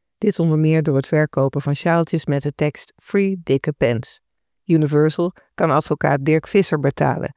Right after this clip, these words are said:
tevens hoogleraar eigendomsrecht aan de Universiteit Leiden. Dirk Visser sneerde dat Dikke Pens gewoon een hele platte tekst is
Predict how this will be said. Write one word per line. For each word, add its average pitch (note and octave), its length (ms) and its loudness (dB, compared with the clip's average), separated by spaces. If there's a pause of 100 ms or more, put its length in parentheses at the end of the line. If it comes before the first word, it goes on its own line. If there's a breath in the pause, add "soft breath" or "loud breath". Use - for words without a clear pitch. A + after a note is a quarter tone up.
(280)
tevens D#3 360 0
hoogleraar D3 560 0
eigendomsrecht D3+ 880 -2 (200)
aan F3 160 0
de D3 80 2
Universiteit D3 720 0
Leiden. E3 480 0 (520)
Dirk C#3+ 280 -4
Visser F3 420 0 (180 soft breath)
sneerde D#3+ 580 2 (220 soft breath)
dat D3 180 -2
Dikke D#3 240 -2
Pens D#3 360 0 (260 soft breath)
gewoon F#3 480 2
een D#3+ 160 2
hele F#3+ 300 2
platte F3 420 -2
tekst - 360 -2
is E3 260 -2